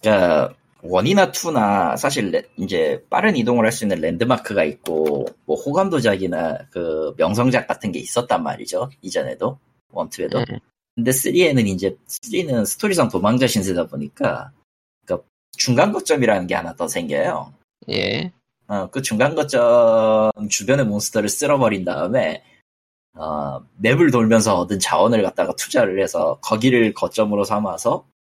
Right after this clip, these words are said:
Speaker 1: 뭐 웨이포인트 이동을 한다든가, 물자를 얻는다든가,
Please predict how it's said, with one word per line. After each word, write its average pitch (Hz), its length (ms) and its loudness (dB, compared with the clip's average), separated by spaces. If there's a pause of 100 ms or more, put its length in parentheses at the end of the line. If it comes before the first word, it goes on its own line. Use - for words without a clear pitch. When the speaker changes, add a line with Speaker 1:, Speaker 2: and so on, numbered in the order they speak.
(140)
Speaker 1:
뭐 87 380 -4
웨이포인트 107 520 0
이동을 92 320 -2
한다든가, 98 420 0
물자를 92 420 0
얻는다든가, 87 920 -4